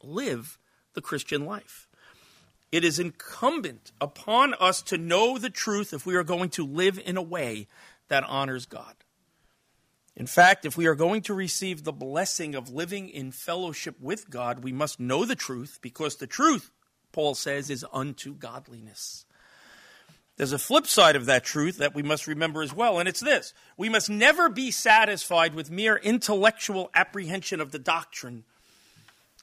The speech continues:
of scriptural truth. We must not be satisfied until that doctrine is working its way out in our life. Paul clearly expected more of Christians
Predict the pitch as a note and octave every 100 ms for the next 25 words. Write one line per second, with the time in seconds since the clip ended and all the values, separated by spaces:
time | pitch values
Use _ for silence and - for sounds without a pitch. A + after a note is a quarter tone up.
0 | _ _ _ _ _ _ _ _ _ C3+
1 | B2 E3+ C3 D3 B2 - G#2+ - _ C#3+
2 | G#3 G#3 B3+ C#4 B3 - - A3+ C4+ D4
3 | A#3 - F#3+ F3 F3 F3+ - E3 D#3+ -
4 | C#4 G#3+ F3+ D3 E3 D#3+ - E3+ D3+ C#3
5 | D#3 E3 E3 - D3 - C#3 C3+ C3+ -
6 | B2+ A#2+ - _ _ _ _ _ _ _
7 | A2+ A2+ G#2+ A2 G#2 F#2 - - - -
8 | _ _ _ _ - F#3 G3 - C#3+ F#3
9 | A#3 A#3+ A#3 G3+ - - G3 G3 F3 D3
10 | D#3 E3+ E3+ - E3 D3 - C#3 C3